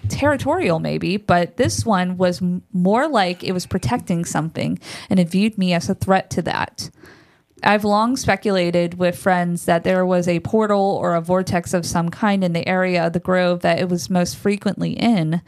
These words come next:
and that it had either taken up the task of guarding it or had claimed it as its own and viewed me as competition of some kind.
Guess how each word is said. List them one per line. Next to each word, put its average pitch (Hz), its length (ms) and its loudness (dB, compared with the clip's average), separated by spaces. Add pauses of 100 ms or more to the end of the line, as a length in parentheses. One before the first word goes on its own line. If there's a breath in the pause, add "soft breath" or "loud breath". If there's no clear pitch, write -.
(340 loud breath)
and 190 180 4
that 175 200 2
it 196 160 0
had 202 140 4
either 180 300 2
taken 175 300 -4
up 160 120 -4
the - 60 -10
task 151 320 -2
of 160 80 -8
guarding 277 400 2
it 269 320 0
or 214 220 2
had 214 200 -2
claimed 180 340 0
it 175 200 2
as 156 200 -2
its - 160 -8
own 170 360 2 (300 loud breath)
and 196 160 2
viewed 190 240 2
me 196 160 2
as 185 140 0
competition 185 560 0
of 165 80 -2
some - 220 -6
kind. - 420 -6